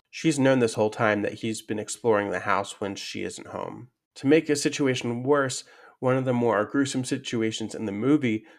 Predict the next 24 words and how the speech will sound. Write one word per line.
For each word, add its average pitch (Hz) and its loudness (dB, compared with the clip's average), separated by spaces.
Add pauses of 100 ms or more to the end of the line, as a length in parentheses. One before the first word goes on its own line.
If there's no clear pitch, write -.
she 117 -2
hobbles 127 4
him, 90 -4
which 104 -2
is 110 -8
basically 110 -2
she 104 -8
puts - -2
wood 117 0
between 113 -4
his 98 -6
ankles, 113 -4 (340)
and 139 -4
she, 160 0
like, 110 2
smashes 110 0
his 98 -8
ankles, - -8 (100)
and 123 -2
it 131 -2
is 98 0 (500)
awful 107 4 (380)
to - -8
watch. 85 -2